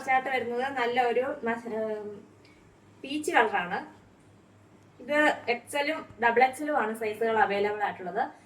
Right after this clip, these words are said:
പ്രൈസ് വെറും നാനൂറ്റി തൊണ്ണൂറ്റൊമ്പത് രൂപ, ഫ്രീ ഷിപ്പിംഗ്. അടുത്തതായിട്ട് പരിചയപ്പെടുത്തുന്നത് ഹക്കോബയിൽ ഡിജിറ്റൽ പ്രിന്റ് വരുന്ന ഒരു കുർത്തിയായിരുന്നു. ഇത്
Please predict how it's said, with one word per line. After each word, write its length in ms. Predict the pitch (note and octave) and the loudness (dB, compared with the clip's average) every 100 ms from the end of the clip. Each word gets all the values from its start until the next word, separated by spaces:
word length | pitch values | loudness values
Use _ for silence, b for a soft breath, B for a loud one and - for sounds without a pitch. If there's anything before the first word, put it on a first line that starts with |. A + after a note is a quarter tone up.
| B | B
പ്രൈസ് 360 | - B3 B3 D4+ - | 0 0 0 -4 -2
വെറും 220 | A3+ A#3+ B3 | -2 -2 0
നാനൂറ്റി 260 | G3+ G#3+ - | 0 -2 -6
തൊണ്ണൂറ്റൊമ്പത് 440 | G#3 F#3+ G3 G3+ G3 | -8 -8 -6 -6 -4
രൂപ, 100 | A#3 C#4+ | -4 -4
ഫ്രീ 100 | G#3+ G#3+ | -8 -8
ഷിപ്പിംഗ്. 300 | F3+ - - _ _ _ _ _ - | -18 -20 -20 _ _ _ _ _ -20
അടുത്തതായിട്ട് 400 | - E4+ D#4 D4 C#4+ | -10 -2 0 0 -4
പരിചയപ്പെടുത്തുന്നത് 720 | A#3+ B3+ C4 B3 C4 C4 D4+ D4 | -2 -2 -2 -6 -6 -2 -2 -2
ഹക്കോബയിൽ 520 | - C4+ B3+ C4+ C4+ D4+ | -4 -2 -2 0 0 0
ഡിജിറ്റൽ 320 | A#3 B3+ D4+ D4+ | -2 -10 -8 -6
പ്രിന്റ് 240 | C4+ B3 B3+ | -6 -2 0
വരുന്ന 260 | A#3+ A#3 B3 A#3+ | 0 0 0 0
ഒരു 80 | A3 | -2
കുർത്തിയായിരുന്നു. 540 | G#3+ G#3+ A3 G3 G3 | -4 0 2 2 -2
ഇത് 80 | A#3 | -6